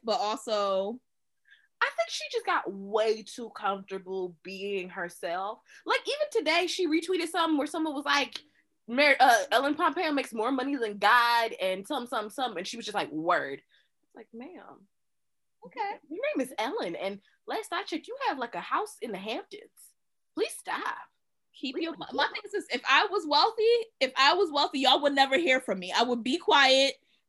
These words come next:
Speaker 1: I invite y'all over when we need to and keep it pushing. Y'all, I would not be causing problems on Beyonce's internet. I would not.
Speaker 2: Speaking of, okay, I had other thoughts about that, but I don't care no more.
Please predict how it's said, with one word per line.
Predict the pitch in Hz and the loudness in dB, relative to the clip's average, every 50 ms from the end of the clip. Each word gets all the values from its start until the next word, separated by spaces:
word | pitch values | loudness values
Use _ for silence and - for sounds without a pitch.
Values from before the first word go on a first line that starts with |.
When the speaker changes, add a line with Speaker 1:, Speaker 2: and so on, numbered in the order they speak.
| _ - | _ 4
Speaker 1:
I | 240 | 4
invite | 247 240 226 240 247 294 302 - | 4 6 6 6 6 6 4 4
y'all | 349 320 - - 277 294 | 4 4 4 6 6 4
over | 330 330 349 339 | 4 4 0 0
when | 302 277 277 | 0 0 0
we | 294 311 | 0 -2
need | 294 277 277 294 - | -4 -4 -4 -2 -2
to | 320 339 | -2 -2
and | - 302 302 | -2 -2 -2
keep | - - 320 320 - | 2 2 2 2 2
it | 392 - | -2 -2
pushing. | - 403 415 427 - 277 233 233 247 | 0 0 0 0 0 -2 -2 0 4
Y'all, | 254 254 294 - - 240 | 6 6 6 6 6 4
I | 262 277 | 2 4
would | 294 311 302 | 4 2 4
not | 311 311 330 339 | 4 4 4 4
be | 330 320 | 2 -4
causing | - - 320 311 339 302 277 269 | -4 0 0 0 0 0 -2 -4
problems | - 262 262 277 277 269 302 - - | 0 2 2 2 2 -2 -4 -6 -4
on | 233 240 240 233 233 233 240 | -2 -2 0 0 0 0 -2
Beyonce's | 233 220 - - 220 240 247 262 - 262 254 254 277 - - | -2 -2 0 2 2 2 2 0 -2 -4 -4 -4 -4 -4 -2
internet. | 247 262 285 285 269 233 202 196 - - | -2 -2 0 -2 -2 -2 -2 0 2 2
I | 226 233 | 2 2
would | 254 285 262 294 | 2 0 0 2
not. | 339 381 494 539 - 185 160 - - - - - _ _ _ _ 370 - _ _ _ _ _ _ _ _ _ _ _ _ _ _ _ _ _ _ _ _ _ _ _ _ _ _ _ _ _ _ _ | 2 2 2 2 2 0 0 -2 -6 -14 -20 -20 _ _ _ _ -20 -20 _ _ _ _ _ _ _ _ _ _ _ _ _ _ _ _ _ _ _ _ _ _ _ _ _ _ _ _ _ _ _
Speaker 2:
Speaking | _ - - - - - _ - 226 226 - 269 240 202 | _ -20 -20 -20 -20 -16 _ -10 -10 -8 -8 -10 -10 -8
of, | 165 156 147 - - _ _ _ _ _ _ _ _ _ _ _ _ _ _ _ _ _ _ _ - | -10 -12 -12 -16 -20 _ _ _ _ _ _ _ _ _ _ _ _ _ _ _ _ _ _ _ -16
okay, | 180 170 - - | -14 -12 -10 -8
I | - 185 | -8 -8
had | 202 208 196 - | -8 -8 -10 -10
other | 175 180 170 160 | -10 -10 -10 -12
thoughts | 160 - 151 151 143 - | -10 -10 -10 -10 -12 -12
about | - 151 143 147 | -12 -12 -12 -12
that, | - 151 151 | -12 -14 -12
but | 156 | -12
I | 160 165 | -10 -10
don't | 165 156 147 - | -10 -12 -14 -16
care | 156 147 | -16 -16
no | 143 143 139 | -16 -16 -18
more. | 143 139 - 127 | -18 -20 -20 -20